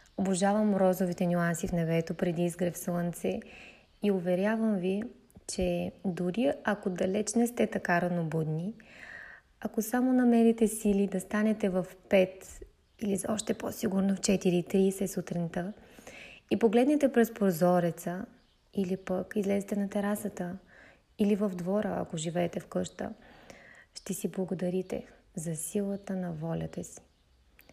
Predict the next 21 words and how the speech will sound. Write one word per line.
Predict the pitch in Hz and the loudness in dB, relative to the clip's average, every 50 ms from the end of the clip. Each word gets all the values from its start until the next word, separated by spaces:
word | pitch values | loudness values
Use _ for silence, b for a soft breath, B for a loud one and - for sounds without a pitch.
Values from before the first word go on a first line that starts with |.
| b b b b b _ _ _ _ _ _ _ _ _ _ _ _ _ _ _ _ _ _ _ _ _ | b b b b b _ _ _ _ _ _ _ _ _ _ _ _ _ _ _ _ _ _ _ _ _
А | - 233 | 2 4
моите | 247 269 285 277 277 254 | 4 6 4 4 2 0
приятели | - 226 220 220 220 214 208 175 190 208 226 | 0 2 4 4 4 2 2 0 0 0 -2
се | 226 226 214 | -2 -4 -4
шегуват | - - 190 202 202 202 208 | -4 -2 0 2 2 2 0
с | - 190 - | -2 -2 -2
мен | 202 196 196 | 0 0 0
постоянно, | 190 - 175 - - 180 180 180 175 180 190 190 | -2 -4 -8 -6 -4 -2 -2 -2 0 -2 -2 -2
че | - 202 | -2 -4
съм | 185 - 202 185 | -4 -2 0 0
ненормална | 190 190 185 185 180 180 180 175 170 170 175 175 165 | 0 2 0 0 0 0 0 0 0 0 0 0 0
да | 156 156 | -2 -2
се | 151 - 160 | -4 -4 -6
будя | 151 147 151 147 160 | -4 -4 -4 -4 -4
по | 139 - 156 | -6 -6 -6
това | - 165 147 147 143 | -6 -6 -4 -4 -4
време, | 139 139 151 151 156 156 151 156 170 - | -4 -4 -2 0 0 0 0 -2 -4 -4
в | - 160 165 160 | -6 -6 -8 -6
този | - 175 170 165 160 175 | -4 -4 -4 -2 -2 0
нечовешки | 170 165 160 165 - 180 156 170 165 160 - - - 175 | 0 0 0 -2 -2 -4 -2 -2 -2 -2 -2 -4 -6 -6
час. | - - - - - - - - - | -6 -6 -6 -6 -8 -10 -14 -16 -20